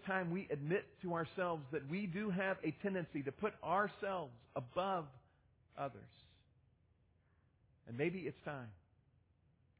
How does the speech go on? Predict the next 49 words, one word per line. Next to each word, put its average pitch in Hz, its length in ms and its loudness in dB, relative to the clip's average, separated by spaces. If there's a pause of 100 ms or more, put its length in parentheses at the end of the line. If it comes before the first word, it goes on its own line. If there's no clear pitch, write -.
(100)
that 139 120 4
we 156 160 2
begin 165 460 0
to 147 180 0 (400)
see 185 300 -4 (200)
people, 139 340 -6 (1300)
not 165 160 6
the 185 80 4
way 180 100 6
we 170 260 2
see 185 100 -4
them 156 180 0
as 135 160 -2
humans, 120 360 -4 (240)
but 147 120 -2
the 151 80 0
way 160 160 4
that 143 180 0
God 147 280 6 (260)
sees 98 160 -8 (100)
them. 104 100 -16 (1080)
In 151 160 2
First 185 200 2
Samuel 170 360 0
chapter 151 340 0
sixteen, 147 500 -2 (200)
I, 151 160 6
I - 20 6
want 165 160 2
you 170 60 0
to 160 60 4
listen 156 260 -2
to 147 100 2
what 139 220 2
the 139 60 -2
writer 139 360 4 (160)
says 139 180 0
there 139 140 2
in 135 60 -2
the 135 80 0
Old 139 180 0
Testament. 123 380 -2
He 135 80 -2
says, 185 160 2
"But 185 100 4
the 180 80 4
Lord 190 340 4
said 202 140 2
to 165 80 -4